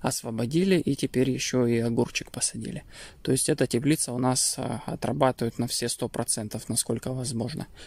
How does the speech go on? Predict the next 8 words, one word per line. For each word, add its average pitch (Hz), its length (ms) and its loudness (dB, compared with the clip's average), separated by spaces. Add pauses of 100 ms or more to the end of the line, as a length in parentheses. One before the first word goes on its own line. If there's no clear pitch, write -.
При - 120 0
том, 135 160 6
что - 160 0
отопления 139 560 6
здесь, 123 480 2
а, 117 180 0
никакого 117 580 0
нету. 117 380 -4